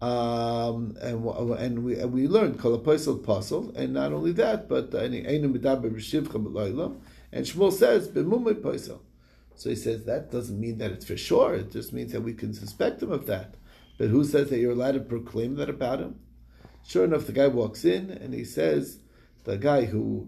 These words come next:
is the other side, he says, "How could you, how could you accuse me of being an Eved? Do you know which family I come from? I come from the Chashmonai family."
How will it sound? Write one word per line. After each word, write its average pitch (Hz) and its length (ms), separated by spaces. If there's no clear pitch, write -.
is 110 300
the 107 100
other 120 440
side, 175 480
he 120 120
says, - 240
"How - 220
could 139 240
you, 170 260
how - 180
could - 200
you 160 140
accuse 151 360
me 156 120
of 143 140
being 139 460
an 117 140
Eved? 185 360
Do 127 60
you 131 100
know 175 120
which 170 300
family 156 460
I 147 120
come 170 220
from? 214 280
I 139 100
come 160 240
from 151 180
the 143 80
Chashmonai - 640
family." 104 360